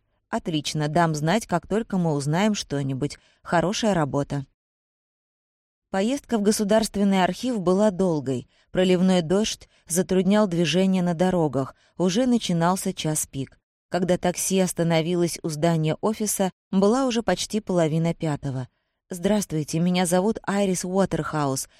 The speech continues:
представилась она женщине в приёмной. Та осмотрела потрёпанную и промокшую Айрис с ног до головы,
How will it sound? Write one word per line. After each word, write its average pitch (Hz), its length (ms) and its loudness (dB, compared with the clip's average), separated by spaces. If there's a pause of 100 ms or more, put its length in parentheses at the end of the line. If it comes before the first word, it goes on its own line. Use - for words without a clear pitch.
(140)
представилась 151 760 0
она 190 280 0
женщине 160 500 -2
в - 80 -10
приёмной. 143 640 -2 (380)
Та 285 160 0
осмотрела 226 580 2
потрёпанную 190 800 0
и - 100 -4
промокшую 170 720 -2
Айрис 175 300 0
с - 120 -6
ног 165 200 0
до 151 120 -2
головы, 147 500 0